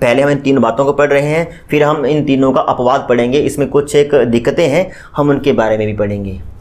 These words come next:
पहला है कि संसद भारत या भारत के किसी हिस्से के लिए, किसी क्षेत्र विशेष के लिए कानून बना सकती है।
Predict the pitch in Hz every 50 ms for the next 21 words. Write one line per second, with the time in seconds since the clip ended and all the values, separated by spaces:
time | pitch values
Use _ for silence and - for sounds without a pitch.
0 | - - - - - - - - - 139 127 135 156 165 160 170 190 - - -
1 | - - - - - - 190 - - - 160 165 170 165 165 - 214 220 214 -
2 | - - - - - - - - - - - - - - - - - 113 107 101
3 | 127 123 123 123 156 185 - - - - - - - - - - - 143 175 175
4 | 131 117 117 113 117 123 139 139 - - 175 - - 151 - 175 156 - - -
5 | 127 117 - - - 185 185 185 143 131 117 117 120 135 156 156 156 - - -
6 | - 160 156 - 175 180 185 175 180 - - - - - - 185 185 185 170 185
7 | 160 135 135 139 135 131 - - 135 131 139 143 143 135 120 120 123 120 104 110
8 | 113 123 120 117 - 107 - - 110 110 101 98 98 98